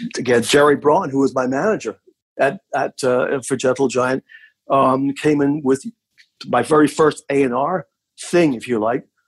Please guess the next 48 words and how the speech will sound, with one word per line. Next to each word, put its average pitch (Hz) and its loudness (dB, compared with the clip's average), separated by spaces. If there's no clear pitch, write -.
was 135 0
he 139 2
came 143 2
in 143 2
with 135 2
a, 135 0
a 123 0
new 156 6
Uriah 139 2
Heep 226 -4
record. - -6
He 170 2
didn't 220 4
go 180 6
to 139 2
the 151 4
A 127 2
and 127 2
R 160 2
department. 107 -4
He 120 0
went, 135 2
came 143 2
to 139 0
me, 143 4
he 135 4
said, 123 0
"Derek, 135 2
do, 95 -2
do 131 -2
you 139 2
think 151 0
you 143 2
can, 127 2
uh, 120 2
you - 2
know, 117 2
you 135 0
can 131 0
convince 131 2
any, 135 4
anyone 131 4
that's - 0
worth 127 2
putting 117 2
out?" 127 4
I 160 2
said, 160 -4